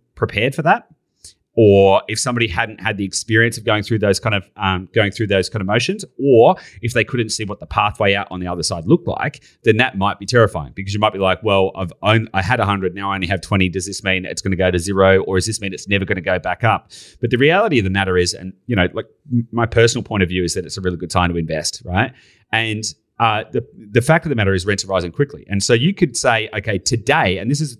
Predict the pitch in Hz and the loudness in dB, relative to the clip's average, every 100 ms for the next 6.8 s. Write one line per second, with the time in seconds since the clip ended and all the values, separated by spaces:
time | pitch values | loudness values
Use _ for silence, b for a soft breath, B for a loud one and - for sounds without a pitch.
0 | 90 117 127 120 104 98 110 98 95 92 | -12 -6 -2 -2 -2 -4 -4 -2 -4 -6
1 | 82 _ - 95 - 127 98 80 127 170 | -12 _ -8 -8 0 0 0 0 -2 -4
2 | B B B - 110 - 123 156 170 147 | B B B 2 2 0 0 2 2 0
3 | 127 131 117 104 107 107 104 92 - 110 | -2 -6 -6 -2 0 0 -2 -4 -4 0
4 | 110 107 98 104 120 80 80 113 117 110 | 0 0 -2 -4 -4 -8 -10 -8 -6 -6
5 | 110 101 104 92 98 92 98 87 - 104 | -8 -4 -2 0 -2 -6 -2 -2 0 -2
6 | - 101 - 78 - 104 73 | -2 -2 -4 -8 -2 -2 -2